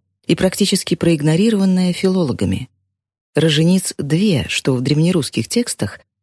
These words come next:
выражено формой двойственного числа. Выдающийся историк фактически открыл широкому читателю тексты поучений против язычества,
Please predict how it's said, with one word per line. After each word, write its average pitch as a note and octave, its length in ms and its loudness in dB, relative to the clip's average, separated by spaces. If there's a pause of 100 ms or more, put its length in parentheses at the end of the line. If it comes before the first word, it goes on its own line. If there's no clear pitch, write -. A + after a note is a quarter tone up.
(120)
выражено B3 500 4
формой A3 400 2
двойственного F3+ 640 0
числа. - 460 -6 (720)
Выдающийся B3+ 760 4
историк C#4 460 2
фактически - 640 -2
открыл A3+ 560 2
широкому F3 560 2
читателю F#3 640 0
тексты - 500 -2
поучений A#3 640 2
против A3 420 -2
язычества, - 800 -4